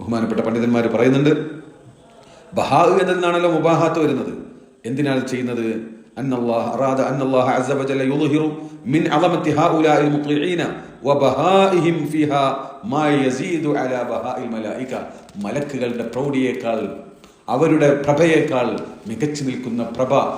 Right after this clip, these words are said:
ഈ സദസ്സിൽ നിന്ന് ഉയരുന്നത് അവർക്ക് കാണിച്ചു കൊടുക്കും എന്ന്. ഇതെന്തിനാ ഇത്? അള്ളാഹു ഇങ്ങനെ ഉണ്ടാകുമെന്ന് അള്ളാഹുവിൻ്റെ റസൂൽ നമ്മളോട് പറഞ്ഞു തരുന്നത് എന്തിനാ? അതും പണ്ഡിതന്മാർ പറഞ്ഞു,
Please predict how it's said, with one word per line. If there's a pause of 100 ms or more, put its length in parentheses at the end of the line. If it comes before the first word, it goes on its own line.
(180)
ഈ
സദസ്സിൽ
നിന്ന്
ഉയരുന്നത്
അവർക്ക്
കാണിച്ചു
കൊടുക്കും
എന്ന്. (840)
ഇതെന്തിനാ
ഇത്?
അള്ളാഹു
ഇങ്ങനെ
ഉണ്ടാകുമെന്ന് (520)
അള്ളാഹുവിൻ്റെ
റസൂൽ
നമ്മളോട്
പറഞ്ഞു
തരുന്നത്
എന്തിനാ? (380)
അതും
പണ്ഡിതന്മാർ
പറഞ്ഞു,